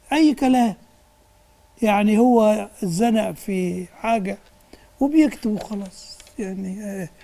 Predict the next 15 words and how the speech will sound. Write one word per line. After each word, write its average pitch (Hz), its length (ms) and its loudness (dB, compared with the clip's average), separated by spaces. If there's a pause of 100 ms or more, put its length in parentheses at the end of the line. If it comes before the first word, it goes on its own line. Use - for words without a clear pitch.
(180)
إيه 233 260 6
يعني؟ 170 240 0 (1000)
هو 226 180 6
عارف 240 400 8
إنه 226 200 6
ممكن 214 380 4
ما 202 80 0
يكونش 208 520 -2 (300)
حد 196 320 -2
بيقرأ، 185 500 -2 (1400)
لكن 214 340 2
برضه 196 300 2
بيصر 185 340 0
إنه 185 340 -2
يكتب. - 180 -10